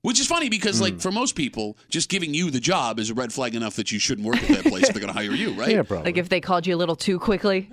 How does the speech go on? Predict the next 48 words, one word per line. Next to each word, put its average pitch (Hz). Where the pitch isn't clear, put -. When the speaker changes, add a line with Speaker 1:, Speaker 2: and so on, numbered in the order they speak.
Speaker 3:
after 185
you 180
submitted 180
that 185
resume. 196
Speaker 1:
I'm 170
just 175
saying 151
the 123
fact 143
that 131
I 139
was 135
the 135
best 127
candidate 196
Speaker 3:
Oh. 165
Speaker 1:
you 131
had 127
is 131
not 131
probably 127
good. 127
Speaker 3:
Who 190
Speaker 2:
Yeah. 226
Speaker 3:
else 170
was 180
applying? 160
Speaker 1:
Exactly. 143
But, 196
like, 190
I 226
would 339
be 285
so 247
proud 196
of 117
myself 98
being 143
able 185
to 226
get 196
a 196
job, 117
I'm 143
taking 127
that 113
job. 92